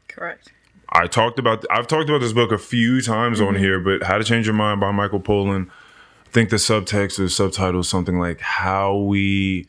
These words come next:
Speaker 2: or what, what modern science, I think,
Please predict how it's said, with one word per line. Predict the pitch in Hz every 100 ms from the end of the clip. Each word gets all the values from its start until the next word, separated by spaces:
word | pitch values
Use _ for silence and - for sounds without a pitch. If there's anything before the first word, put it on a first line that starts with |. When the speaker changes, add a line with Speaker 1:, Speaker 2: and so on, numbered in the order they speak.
| _ _ _ -
Speaker 2:
or | 110 104
what, | 95 107 107 101 - _ _ _ _ _ _ _ _ -
what | 107 107
modern | 110 107 107 110 113 110 107 104
science, | - 104 104 104 107 104 - - - - - - -
I | 95
think, | 107 98